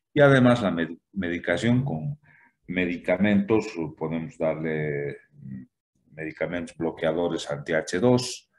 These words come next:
o medicamentos bloqueadores de la bomba de pro-, protones, o sea, vamos a darle, por ejemplo,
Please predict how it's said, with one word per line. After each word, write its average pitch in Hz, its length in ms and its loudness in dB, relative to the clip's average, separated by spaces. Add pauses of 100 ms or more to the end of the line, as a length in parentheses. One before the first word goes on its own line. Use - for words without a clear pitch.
(420)
o 120 140 6
medicamentos 87 960 -4
bloqueadores 80 720 -2
de 73 120 0
la 64 280 -6
bomba 76 260 -2
de 73 120 -2
pro-, 73 320 -2
protones, 101 500 2
o 78 60 -6
sea, 73 360 -2 (440)
vamos 78 440 -6
a 78 60 -6
darle, 85 380 -2
por 71 220 -12
ejemplo, 76 440 -10